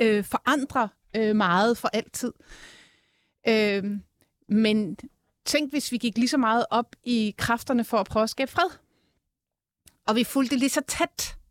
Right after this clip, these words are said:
øh, de mange kræfter, der bliver lagt rundt omkring i verden i at prøve at skabe fred. Det kunne jeg godt tænke mig, at vi nørdede noget mere, fordi det er, øh, utrolig svært. Øh,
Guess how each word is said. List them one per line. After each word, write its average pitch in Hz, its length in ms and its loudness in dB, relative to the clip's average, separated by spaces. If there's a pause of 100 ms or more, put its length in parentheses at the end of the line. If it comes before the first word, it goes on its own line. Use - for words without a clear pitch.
(220)
øh, 226 480 2
de 254 80 2
mange 240 280 2
kræfter, - 320 -4
der 240 100 -2
bliver 220 180 -4
lagt 220 260 -2
rundt 233 140 -4
omkring 233 320 -4
i 240 40 0
verden 214 500 0
i 226 220 -2
at 220 80 -2
prøve 180 340 -2
at 214 60 -8
skabe - 220 -4
fred. 320 220 0 (680)
Det 233 80 2
kunne 254 140 2
jeg 247 100 0
godt 254 140 -2 (100)
tænke 285 380 0
mig, 247 220 0
at 220 160 -2
vi 208 340 0
nørdede 233 600 2
noget 202 240 0
mere, 190 360 -2 (560)
fordi 254 380 0
det 247 160 2
er, 226 280 0 (260)
øh, 196 560 0 (380)
utrolig 226 460 -2
svært. - 360 -6 (760)
Øh, 214 360 2